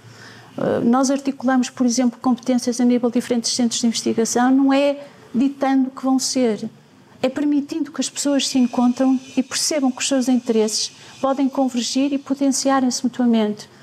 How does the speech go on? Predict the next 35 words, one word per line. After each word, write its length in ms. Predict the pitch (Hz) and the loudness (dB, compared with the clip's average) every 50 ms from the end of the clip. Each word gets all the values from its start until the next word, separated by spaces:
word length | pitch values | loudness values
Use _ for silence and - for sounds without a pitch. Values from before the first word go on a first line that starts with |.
| - - - - - - - - - - | -20 -20 -20 -20 -20 -20 -20 -20 -6 -2
E 80 | 240 269 | 0 0
é 40 | 285 | 2
assim 180 | 269 - 302 | 0 0 -2
que 100 | 277 285 | 0 0
nascem 380 | 277 277 285 277 269 - 277 269 | 2 2 2 2 0 2 2 2
as 80 | 262 | 2
ligações. 680 | 254 262 254 262 262 - - 277 254 233 226 220 - - - - - - - - - | 2 0 0 0 -2 0 0 0 2 2 0 -2 -6 -12 -16 -20 -20 -20 -20 -8 -2
Os 120 | - 240 208 | 0 2 2
meus, 480 | 269 269 294 285 262 240 - - - - - - | 4 4 2 2 0 0 -2 -6 -8 -8 -4 0
eh, 180 | 233 220 220 226 - - - - | 0 0 0 -2 -6 -14 -14 -10
os 140 | - - - | -10 -8 -6
cargos 380 | - - 254 269 262 262 - - | -4 -2 0 0 -2 -2 -6 -6
que 140 | - - 254 | -2 0 2
eu 80 | 233 | 2
exerci 640 | 233 226 233 226 - - - - - 226 220 208 220 - - | 2 0 0 -4 -6 -10 -8 -2 0 0 0 0 -2 -4 -6
e, 400 | - 220 214 208 202 196 - 226 | -4 -2 -2 0 0 0 2 2
e 20 | 233 | 2
aquilo 220 | 254 254 311 294 | 2 0 -2 -4
que 120 | 277 - 262 | -2 0 0
exerço 360 | 240 - 233 226 - - 214 | 0 0 0 -2 -2 -4 -4
agora, 380 | 202 208 214 - - - 240 247 - | -4 -6 -6 -8 -8 -8 -10 -10 -10
que 60 | - - | -10 -10
espero 320 | - - - 214 208 220 | -8 -4 -4 -2 -2 -4
que, 360 | - - - 214 214 220 226 - - - - - - - - - - - - - | -4 -6 -4 -4 -2 -4 -4 -8 -12 -20 -20 -20 -20 -20 -20 -20 -20 -18 -10 -4
eh, 280 | - 202 196 196 - - - - - - | -4 -2 -2 -4 -6 -10 -12 -8 -2 0
e 100 | 208 226 | 2 2
é 80 | 226 | 4
nesse 220 | 226 226 233 226 - | 4 2 2 2 0
sentido 400 | - 254 226 208 - 233 220 226 | 0 0 0 2 2 0 0 0
que 120 | 226 254 | 0 0
eu 40 | 269 | 2
encaro 380 | 269 262 262 233 214 208 208 | 2 2 2 0 0 0 0
esta 180 | 226 214 - 233 | -2 -2 -4 -4
experiência, 720 | 214 - - - 208 208 208 202 208 214 - - 262 269 269 - - - - - - - - - - - - - | -6 -4 -4 -4 -2 0 2 2 0 0 0 0 -2 -2 -2 -6 -12 -20 -20 -20 -20 -20 -20 -20 -20 -16 -12 -4
permite-me 880 | - 254 262 269 285 269 277 - 269 262 262 247 240 226 233 233 226 | 0 2 2 2 2 0 0 2 2 4 4 4 4 4 4 2 0